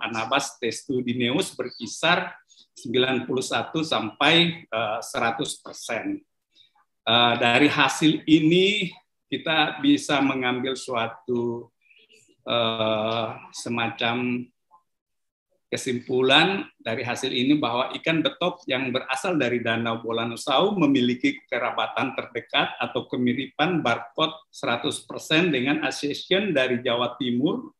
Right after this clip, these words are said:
eh, Sumatera, Filipina, diikuti oleh Nusa Tenggara Barat, yaitu, eh, sembilan puluh sembilan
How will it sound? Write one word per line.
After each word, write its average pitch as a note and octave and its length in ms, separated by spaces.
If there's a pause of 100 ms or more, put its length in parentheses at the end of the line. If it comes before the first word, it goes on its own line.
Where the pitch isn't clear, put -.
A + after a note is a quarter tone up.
(520)
eh, A#2 240
Sumatera, C#3 720
Filipina, C#3+ 680
diikuti C#3+ 500
oleh B2+ 240
Nusa B2+ 320
Tenggara A2+ 400
Barat, B2 560 (400)
yaitu, E3 800
eh, B2+ 160
sembilan C3 480
puluh C#3 160
sembilan C#3+ 500